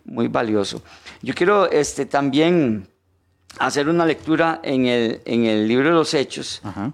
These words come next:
Speaker 1: en el capítulo dieciséis, es porque nosotros tenemos muchas, eh, enseñanzas aquí en la palabra del Señor,
Speaker 2: Ujú.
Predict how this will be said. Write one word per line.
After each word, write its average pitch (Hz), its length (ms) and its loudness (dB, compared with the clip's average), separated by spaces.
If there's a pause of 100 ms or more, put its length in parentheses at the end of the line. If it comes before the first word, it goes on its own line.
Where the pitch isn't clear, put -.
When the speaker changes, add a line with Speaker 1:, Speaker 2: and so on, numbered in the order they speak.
(100)
Speaker 1:
en 135 120 2
el 117 100 -2
capítulo 156 520 0
dieciséis, 156 840 0 (480)
es 139 160 2
porque 196 380 0
nosotros 170 540 2
tenemos 147 340 2
muchas, 175 640 0 (100)
eh, 135 460 -8
enseñanzas 131 640 0
aquí 156 200 -2
en 160 80 2
la 165 120 0
palabra 170 360 4
del 170 120 4
Señor, 165 400 2 (400)
Speaker 2:
Ujú. 131 100 2